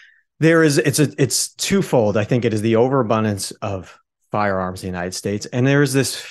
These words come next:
fear that is being driven by this. And a lot of this fear is also, um, being driven by organizations like the N R A and other such organizations, this fear mongering of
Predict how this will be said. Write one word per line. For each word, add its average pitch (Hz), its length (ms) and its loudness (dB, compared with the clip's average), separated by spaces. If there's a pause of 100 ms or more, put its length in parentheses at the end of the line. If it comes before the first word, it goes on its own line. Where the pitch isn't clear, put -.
(140)
fear 165 560 -2 (600)
that 101 300 -2
is 101 300 -6
being 110 260 -2
driven 110 460 -2
by 85 260 -4
this. 80 300 -10
And 95 120 -8
a 95 60 -8
lot 113 220 -2
of 117 80 0
this - 340 -6 (460)
fear 160 240 4
is 117 100 2
also, 127 640 2 (460)
um, 117 280 0
being 123 160 4
driven 123 380 2
by 104 200 2
organizations 101 760 -2
like 110 300 -4
the 104 160 -4
N 92 160 -6
R 90 180 -4
A 90 440 -8
and 95 180 -10
other 95 240 -4
such 95 280 -8
organizations, 92 960 -8
this 95 200 -10
fear 131 340 0
mongering 95 600 -2
of 98 340 -2